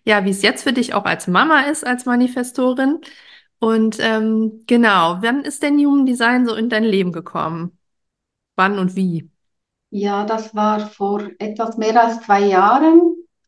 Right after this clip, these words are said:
Speaker 2: Und zuerst hatte ich per Zufall oder auch durch die Öle, die ich, äh, benutze, habe ich ein Reading, äh, machen lassen über mich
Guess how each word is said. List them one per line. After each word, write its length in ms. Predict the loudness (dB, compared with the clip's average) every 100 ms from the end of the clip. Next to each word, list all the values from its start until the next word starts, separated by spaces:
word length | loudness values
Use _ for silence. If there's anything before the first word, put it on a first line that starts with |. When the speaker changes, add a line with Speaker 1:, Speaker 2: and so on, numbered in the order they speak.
| _ -12
Speaker 2:
Und 420 | -10 -8 -10 -8
zuerst 360 | -6 -6 -8
hatte 300 | -10 -8 -6
ich 460 | -6 -6 -10 -18 _ _ _ _ _ _ _ _ _ _ _ -8
per 220 | -8 -6
Zufall 720 | -6 0 0 2 4 6 4
oder 640 | 2 -4 -8 0 2 2
auch 60 | -2
durch 320 | -4 -6 -6
die 200 | -8 -2
Öle, 500 | 2 4 4 4 2
die 160 | -2 -6
ich, 200 | -8 -8
äh, 140 | -8 -6
benutze, 560 | -4 -4 -6 -2 -2 -2 -8 -18 -10 -4
habe 200 | -2 -2
ich 140 | -2
ein 280 | 2 2 2
Reading, 720 | 0 0 2 6 6 6 4
äh, 380 | 0 0 0 -4 -8 -18 _ _ -2
machen 360 | 0 2 2
lassen 720 | 2 2 -2 -4 -4 -4 -6 -10
über 200 | -8 -2
mich 400 | 0 0 -2